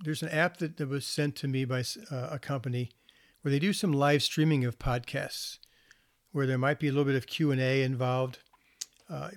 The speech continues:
either by typing in questions. There's, there's just different platforms to do things like that.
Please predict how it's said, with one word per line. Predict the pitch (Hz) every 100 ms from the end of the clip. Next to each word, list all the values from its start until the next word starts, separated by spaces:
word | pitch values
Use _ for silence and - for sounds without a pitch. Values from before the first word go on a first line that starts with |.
| 156 -
either | 143
by | 131 127
typing | - 143 147 151
in | 147
questions. | - 143 139 - 143 143 123
There's, | 127 - -
there's | 147
just | 202 -
different | 214 202 165
platforms | 151 143 - 139 127
to | 120
do | 131
things | - 143 127 113
like | 123 123
that. | -